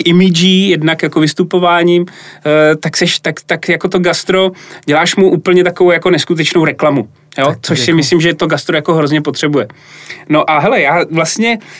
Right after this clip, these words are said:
Speaker 1: eh, když jsem si dělal přípravu na ten, na ten, na ten rozhovor, jo, tak, eh, eh, já jsem samozřejmě koukal na to, jak jsi začínal, jo? A teďka, eh,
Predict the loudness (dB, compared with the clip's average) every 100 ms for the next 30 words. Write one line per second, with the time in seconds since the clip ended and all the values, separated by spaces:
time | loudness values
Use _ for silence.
0 | -8 0 2 4 4 2 -2 -14 -2 -2
1 | 0 2 4 2 2 0 -2 0 0 0
2 | -2 -2 0 0 0 0 0 2 2 0
3 | 0 0 0 0 0 2 0 0 0 -2
4 | -8 -18 -20 -20 -6 -4 -4 0 2 2
5 | -2 -14 _ _ _ _ -4 0 2 2
6 | 0 0 0 2 2 0 -4 -6 -4 -2
7 | 0 2 0 -2 -8 -20 -20 -20 _ _
8 | _ -2 0 2 2 2 2 2 -2 0
9 | 0 0 0 0 -2 -6 -8 -4 -4 -6
10 | -12 -8 -8 -2 -4 -4 -12 -20 -4 0
11 | 2 2 2